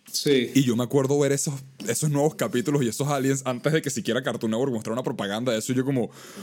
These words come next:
Speaker 2: "Wow.
Speaker 1: Sí.
Speaker 2: Wow, wow, wow.
Speaker 1: Te,
Speaker 2: ¿Qué es
Speaker 1: te
Speaker 2: esto?". Y era
Speaker 1: sentías
Speaker 2: todo
Speaker 1: como
Speaker 2: en inglés.
Speaker 1: Cristóbal Colón, seguramente.
Speaker 2: Te lo juro. Qué buena
Speaker 1: Mm.
Speaker 2: época el internet en ese
Speaker 1: Sí.
Speaker 2: entonces, marico. Que encontrabas unas vainas que es como, "¿Qué es esta mierda? Acabo de encontrar oro".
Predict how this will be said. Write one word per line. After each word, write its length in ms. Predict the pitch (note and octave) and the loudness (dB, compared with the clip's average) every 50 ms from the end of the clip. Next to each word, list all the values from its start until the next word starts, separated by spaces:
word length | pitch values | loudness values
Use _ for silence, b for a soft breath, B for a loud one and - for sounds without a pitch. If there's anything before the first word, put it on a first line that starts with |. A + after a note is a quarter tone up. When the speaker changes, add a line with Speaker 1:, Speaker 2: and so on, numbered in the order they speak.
| B B | B B
Speaker 2:
"Wow. 260 | - B2+ C3 - - - - - - - - | 2 2 2 2 0 -4 -6 -10 -12 -10 -8
Speaker 1:
Sí. 320 | - - - - - C#3 D3+ | -8 -8 -6 -2 2 4 6
Speaker 2:
Wow, 200 | G3+ F#3+ E3 D#3+ | 6 6 6 6
wow, 240 | F3 G3 F#3+ F3 | 4 4 4 6
wow. 300 | D3+ G3 A3+ A3 F#3+ - - - - - B B B B - | 6 6 6 6 4 2 0 -4 -8 -14 B B B B 2
Speaker 1:
Te, 100 | - D3 | 6 6
Speaker 2:
¿Qué 80 | G#3 | 8
es 140 | - - A3+ | 8 8 8
Speaker 1:
te 60 | A#3 D#3+ | 8 6
Speaker 2:
esto?". 120 | D#3 D#3+ | 6 4
Y 60 | - | 4
era 40 | - | 6
Speaker 1:
sentías 100 | - C#3+ C#3+ | 6 6 8
Speaker 2:
todo 60 | D3 | 8
Speaker 1:
como 120 | F#3+ G3 | 8 8
Speaker 2:
en 40 | F#3+ | 8
inglés. 140 | - D#3 A2 | 8 4 4
Speaker 1:
Cristóbal 340 | A2 G#2+ C#3+ D3 D3 E3 D#3+ | 4 4 6 6 6 6 6
Colón, 420 | F#3 F3 C#3+ C#3 D3+ D3+ C#3+ C3+ | 6 8 8 8 6 6 4 2
seguramente. 600 | C3+ - B2+ A#2+ B2 C3 C3+ C3+ B2+ A#2+ A2 - - | 2 2 4 4 4 4 4 4 4 4 2 2 4
Speaker 2:
Te 140 | - D#3 D3 | 6 6 6
lo 140 | D3 C3 B2 | 6 2 0
juro. 460 | - C3+ C#3+ D3 D#3 C#3 A2+ F#2+ F2+ - - | 2 4 6 6 6 6 4 2 -2 0 0
Qué 100 | C3+ C3+ | 2 2
buena 400 | C3 C#3+ D3 D#3+ D#3 D#3 D#3+ D#3 | 4 4 4 4 4 4 2 2
Speaker 1:
Mm. 40 | D#3 D3+ | 2 0
Speaker 2:
época 220 | B2 C#3+ - D#3+ | 0 0 0 0
el 60 | D3 | 0
internet 400 | C#3 C3+ B2 A#2 G#2+ A2 A2 G2 B2 | 0 0 0 -2 0 -2 -2 -2 -4
en 80 | A#2+ | -4
ese 140 | B2 - - | -4 -2 0
Speaker 1:
Sí. 40 | C3 A#2 | 2 2
Speaker 2:
entonces, 300 | G#2+ G#2+ G#2+ - - G2 | 2 2 0 -4 -6 -6
marico. 280 | A2 G2+ A2 F#2+ G2+ G2 | -4 -4 -2 -2 -2 -4
Que 80 | A2+ | -4
encontrabas 460 | G#2+ G2+ - A#2 A2 F#2+ G#2+ A2 A#2 B2 | -4 -4 -4 -6 -4 -4 -4 -6 -4 -4
unas 220 | C#3+ D3+ C#3+ C#3+ C3+ | -4 -4 -4 -4 -4
vainas 320 | D3 C3+ C3+ C3+ D3 C#3+ | -4 -4 -4 -4 -6 -6
que 80 | - C3 | -8 -8
es 60 | - | -6
como, 300 | - D3 D3+ C3+ A#2 - B B B B B B B B B - - - | -4 -2 -2 -2 -2 -4 B B B B B B B B B -20 -10 -8
"¿Qué 60 | C#3 | -8
es 80 | C3 A#2+ B2 A#2+ - | -6 -6 -6 -6 -6
esta 220 | - - - C3+ C#3+ | -6 -4 -4 -4 -2
mierda? 500 | C#3+ C#3+ D3+ E3+ F#3 F#3 D#3 B2+ A#2 A2+ | -2 0 0 0 0 0 0 0 -2 -2
Acabo 280 | A2+ G2 A#2 B2 C#3 E3 | -2 -2 0 0 2 2
de 60 | E3+ | 0
encontrar 460 | D3 - C3 B2 A2 A#2+ A#2+ B2 B2 - | 0 0 0 0 2 0 0 0 0 2
oro". 360 | C3 D#3 E3 C3 G#2 F#2 F#2 | 2 2 4 2 2 -2 -4